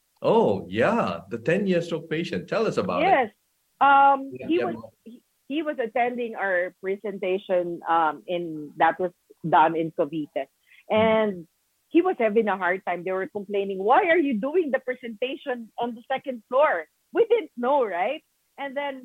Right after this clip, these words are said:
Speaker 2: he was there and then, um, had the therapy,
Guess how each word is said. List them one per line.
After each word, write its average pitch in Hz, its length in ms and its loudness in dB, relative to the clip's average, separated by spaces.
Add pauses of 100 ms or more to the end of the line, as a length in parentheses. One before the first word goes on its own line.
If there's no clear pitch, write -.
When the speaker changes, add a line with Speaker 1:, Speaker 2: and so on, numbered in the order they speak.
(140)
Speaker 2:
he 247 240 -8
was 285 240 2
there 247 320 6
and 233 200 0
then, 247 280 0 (420)
um, 196 280 -2 (560)
had 254 400 0
the 277 160 -2
therapy, 220 680 -6